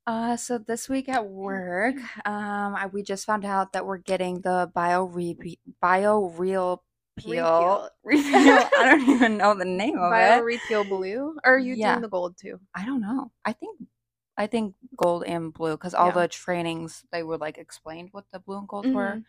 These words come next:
Speaker 1: I don't know if they do that for everyone.
Speaker 2: Yeah.
Speaker 1: But I had, I don't know. I would assume that we're doing both,
Speaker 2: Right.
Speaker 1: but
Speaker 2: Do you know the difference?
Speaker 1: Yeah.
Speaker 2: Okay.
Speaker 1: Blue is for
Speaker 2: The face.
Speaker 1: face, yes.
Speaker 2: And then gold is for the body.
Speaker 1: Yes.
Speaker 2: Or,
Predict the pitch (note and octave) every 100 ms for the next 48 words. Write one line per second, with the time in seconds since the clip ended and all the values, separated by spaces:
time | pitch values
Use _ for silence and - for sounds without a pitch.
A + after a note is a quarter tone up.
0 | _ - E3 D#3+ D#3+ - E3 E3 E3+ D#3+
1 | - E3 F3+ E3+ F3+ G#3 A#3 - - -
2 | A3+ G3+ G3+ F3 F3 F3 F3 D#3 _ -
3 | F3+ A3 F3 G3 D#3+ D#3 - F#3 F#3+ F3
4 | - F#3 A3 E3+ D#3+ D#3 D#3 D#3 D#3 -
5 | D#3+ D#3 - - A3 D#3 C#3+ - _ _
6 | _ _ A#3 G#3+ F#3 F3+ G3 - B3 B3+
7 | _ _ _ _ F3+ D#3+ - - G3 -
8 | _ _ _ F3+ F#3+ F#3 - - F3 E3
9 | E3 F3 _ - G#3+ - F#3 G3+ - -
10 | E3+ F#3 - - G#3 G3+ F#3+ F#3+ G3 G3
11 | G3 G3+ - A3 G#3 F#3 F3+ G#3 G#3+ -
12 | A#3+ A#3+ B3+ C4